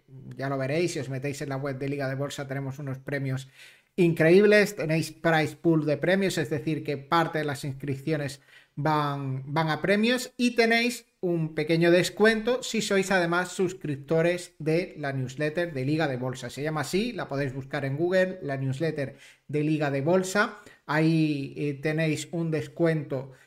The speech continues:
de, de cinco euros. Buscad el artículo donde promocionamos la tercera edición de la Liga de Bolsa Profesional y tenéis un descuento de cinco euros en la inscripción. Y justo ayer mandamos un nuevo artículo que creo que os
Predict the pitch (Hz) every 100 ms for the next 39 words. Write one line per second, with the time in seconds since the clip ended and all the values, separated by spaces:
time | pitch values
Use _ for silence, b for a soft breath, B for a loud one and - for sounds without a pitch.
0 | b 143 151 147 143 143 139 - 147 135
1 | 170 160 156 196 170 135 - 151 160 139
2 | 143 135 175 175 156 139 127 123 131 127
3 | 127 120 - 127 131 139 139 143 139 135
4 | 127 135 135 151 139 135 131 156 147 127
5 | 123 127 123 131 131 127 127 131 139 135
6 | 139 139 139 156 247 233 147 143 135 160
7 | 139 139 - 180 185 170 135 151 165 143
8 | 147 175 190 196 - B B B - 156
9 | 147 139 139 143 135 180 214 262 302 -
10 | 160 135 - 185 190 170 156 180 208 -
11 | - 160 156 147 160 160 156 156 - 170
12 | 160 156 160 156 151 151 - 147 139 175
13 | 185 196 190 180 143 156 151 147